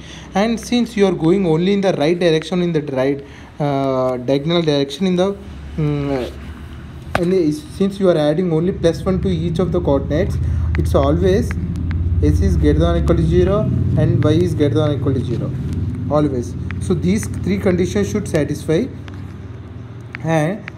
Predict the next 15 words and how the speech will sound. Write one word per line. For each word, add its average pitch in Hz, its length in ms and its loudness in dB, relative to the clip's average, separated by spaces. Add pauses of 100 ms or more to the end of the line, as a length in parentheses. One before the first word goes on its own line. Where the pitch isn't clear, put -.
the 170 160 6
minimum 180 420 2
moves. 127 320 -4 (760)
So, - 180 -2
uh, 151 1300 -2
so 180 120 -2
the 151 260 -2
given 165 380 0
point 175 280 0
is 208 140 -4
capital 156 320 0
X, 165 140 -6
comma, 160 240 0
capital 143 340 -2
Y. 117 160 -4